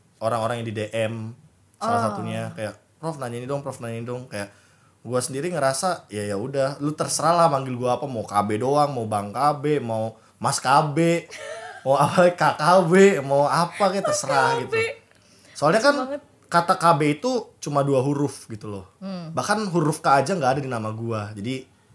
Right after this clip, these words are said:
Speaker 1: ya udah, panggil gua apa aja bebas kayak gitu.
Speaker 2: Tapi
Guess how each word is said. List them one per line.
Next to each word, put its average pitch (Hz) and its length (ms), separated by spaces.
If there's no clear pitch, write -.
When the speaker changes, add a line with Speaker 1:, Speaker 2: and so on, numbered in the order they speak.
Speaker 1:
ya 85 100
udah, 123 400
panggil 135 300
gua 120 260
apa 113 160
aja 123 80
bebas 117 640
kayak 85 240
gitu. 87 160
Speaker 2:
Tapi 240 220